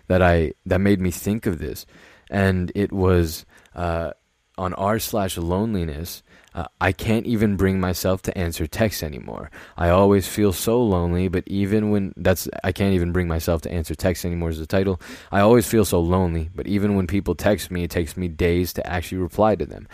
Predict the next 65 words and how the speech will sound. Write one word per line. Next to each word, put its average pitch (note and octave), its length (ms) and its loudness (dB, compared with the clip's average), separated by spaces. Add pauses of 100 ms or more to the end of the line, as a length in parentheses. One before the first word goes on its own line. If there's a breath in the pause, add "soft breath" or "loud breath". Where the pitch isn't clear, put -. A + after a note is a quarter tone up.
(160 loud breath)
I F2 100 -2
genuinely F#2 480 0
dread F2 240 0
it E2+ 120 -4
so F2 200 -4
much. E2+ 320 -6
I E2+ 120 -6
just E2 260 -4
don't F2 220 -4
have F2 220 -2
the F2 80 -4
power E2 360 -2
to D#2+ 60 -6
talk D#2 280 -4
to - 120 -10
anyone. D2 400 -8 (280 loud breath)
Writing F#2 280 0
the G2+ 80 0
text F#2 340 0
is F2+ 100 -4
so F2 200 0
exhausting, E2+ 600 -2
and E2+ 140 -6
coming F2 320 -4
up E2+ 160 -4
with F2 160 -8
r-, D#2+ 100 -12 (280)
things F2 260 -4
to E2 120 -2
write F#2 360 4
is E2 300 0
almost E2 500 -2
impossible E2+ 540 0
because D#2+ 300 -6
my E2 120 -4
head E2 240 -4
just D#2+ 240 -10
feels D#2+ 240 -6
so - 220 -10
empty E2 400 -6
all D2+ 100 -8
the E2 100 -10
time. F2 340 -4 (460 loud breath)
I'm F2+ 160 -4
almost A#2 360 0
about F2+ 300 0
to E2+ 120 -6
answer A#2+ 420 -2
just F2 160 -8
for F#2+ 140 -4
the F#2 80 -2
sake G2 320 -2
of E2 100 -2
it, F2 160 -2
parentheses, F2 520 -6
because E2+ 260 -4
I E2+ 80 -2
know F2 180 -4
it's E2 160 -6
rude F2 420 -4
to D#2+ 100 -10
not E2 340 -2
reply D#2+ 320 -2
to D#2 80 -4
someone. - 140 -10